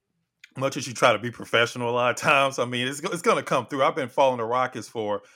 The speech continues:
a long time. I mean, I'm <laughs> in my forties now. Like, I think we're all s-, kinda similar in age. So, I mean, I've been following the Rockets for a long time, been a fan a long time. So that's gonna come through regardless of how much I try to be professional, even, you know,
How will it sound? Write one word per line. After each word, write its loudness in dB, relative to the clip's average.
a 2
long 0
time. -2
I -10
mean, -12
I'm -6
<laughs> -
in -4
my 0
forties -6
now. -4
Like, -8
I -6
think -10
we're -4
all -2
s-, -10
kinda -2
similar -2
in -8
age. -2
So, -2
I -2
mean, 2
I've 2
been -4
following 0
the -4
Rockets -2
for -8
a -6
long -8
time, -6
been -12
a -12
fan -6
a -10
long -10
time. -10
So -8
that's -2
gonna -4
come -8
through -10
regardless -6
of -10
how -10
much -14
I -10
try -8
to -14
be -10
professional, -8
even, -14
you -18
know, -8